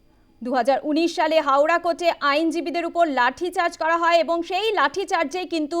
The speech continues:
আহ, সাত পুলিশ আধিকারিকের সেই পুলিশ, সেই, আহ, অবমাননার ঘটনায়, অর্থাৎ আদালত অবমাননার ঘটনায় সাত পুলিশ আধিকারিকের বিরুদ্ধে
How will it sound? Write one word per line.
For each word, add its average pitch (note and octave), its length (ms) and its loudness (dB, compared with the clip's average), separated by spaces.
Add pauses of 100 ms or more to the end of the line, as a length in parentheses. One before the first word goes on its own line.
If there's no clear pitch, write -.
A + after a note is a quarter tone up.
আহ, C4+ 920 0
সাত E4+ 360 0 (100)
পুলিশ F4+ 300 -4
আধিকারিকের E4 680 -2 (1000)
সেই F#4 380 -2 (520)
পুলিশ, E4+ 400 -2 (800)
সেই, F4 320 -2 (120)
আহ, D4 320 4 (120)
অবমাননার F4 520 2
ঘটনায়, D4 480 0
অর্থাৎ F4+ 220 0 (160)
আদালত E4+ 480 2
অবমাননার F4 580 0
ঘটনায় D#4 480 0
সাত E4+ 280 -2 (100)
পুলিশ F#4 280 -6
আধিকারিকের E4+ 540 -2
বিরুদ্ধে D#4+ 460 -2